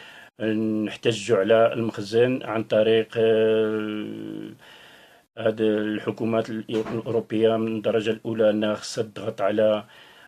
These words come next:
على هاد النظام اللي هو نظام، آه، لا نظام. المهم،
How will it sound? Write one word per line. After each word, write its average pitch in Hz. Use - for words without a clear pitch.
على 110
هاد 110
النظام 110
اللي 107
هو 107
نظام، 107
آه، 107
لا 110
نظام. 107
المهم، 113